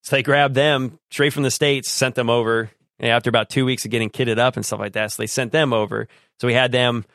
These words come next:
like, one of them got wounded. Um, it was just a, uh, a very violent,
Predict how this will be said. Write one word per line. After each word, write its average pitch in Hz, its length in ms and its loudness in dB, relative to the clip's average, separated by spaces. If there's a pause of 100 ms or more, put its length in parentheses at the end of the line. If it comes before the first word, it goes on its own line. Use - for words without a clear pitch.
(140)
like, 117 120 -4
one 131 160 2
of 131 60 4
them 143 160 4
got 107 220 0
wounded. 110 400 -4 (460)
Um, 110 480 0 (340)
it 131 80 0
was 127 120 0
just 156 200 0
a, 123 180 2
uh, 113 300 2
a - 20 -2
very 131 200 2
violent, 113 760 0